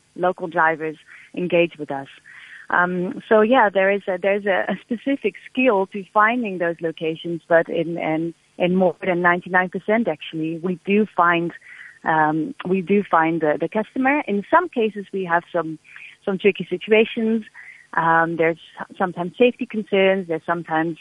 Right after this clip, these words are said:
the situation where the driver can actually not get to, to the local lo-,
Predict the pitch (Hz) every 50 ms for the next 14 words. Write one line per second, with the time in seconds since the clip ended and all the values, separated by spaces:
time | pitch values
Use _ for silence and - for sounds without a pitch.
0 | _ _ - - - _ - - 165 165 175 - - - - 196 - - 180 170
1 | 175 - 185 175 175 175 180 170 180 170 175 175 175 - - 185 180 175 175 -
2 | - 202 180 190 196 185 180 - - - 185 175 - - - 196 175 _ 226 -
3 | - 202 190 196 185 180 180 - 196 190 185 185